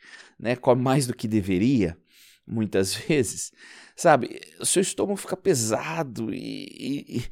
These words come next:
sabe, é até difícil de, sabe, <laughs> de, de se locomover ou até de pensar. A realidade é o seguinte, o nosso estômago, a nossa boca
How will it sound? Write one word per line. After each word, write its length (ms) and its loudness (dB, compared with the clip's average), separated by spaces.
sabe, 500 6
é 140 8
até 260 2
difícil 680 0
de, 340 -2
sabe, 300 6
<laughs> 20 -6
de, 240 4
de 160 -4
se 120 0
locomover 680 4
ou 80 8
até 200 4
de 120 -4
pensar. 400 0
A 60 2
realidade 340 6
é 20 2
o 40 2
seguinte, 420 -4
o 40 0
nosso 260 -2
estômago, 540 -2
a 40 0
nossa 260 -2
boca 320 0